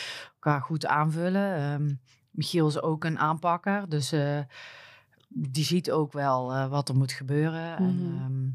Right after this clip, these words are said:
Speaker 1: wat dat betreft hebben we de, de dingen echt wel altijd met z'n tweeën gedaan.
Speaker 2: Mhm.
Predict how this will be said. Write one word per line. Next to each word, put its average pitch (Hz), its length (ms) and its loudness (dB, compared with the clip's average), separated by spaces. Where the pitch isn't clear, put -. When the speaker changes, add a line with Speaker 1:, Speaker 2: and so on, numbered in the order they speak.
Speaker 1:
wat 147 140 -4
dat 135 120 4
betreft 139 360 -2
hebben 143 380 0
we 151 180 2
de, 147 260 -2
de 151 160 -2
dingen 151 340 0
echt 151 220 -4
wel 147 260 2
altijd 147 400 2
met 143 180 0
z'n 147 120 -4
tweeën 147 380 0
gedaan. 139 540 2
Speaker 2:
Mhm. 180 380 0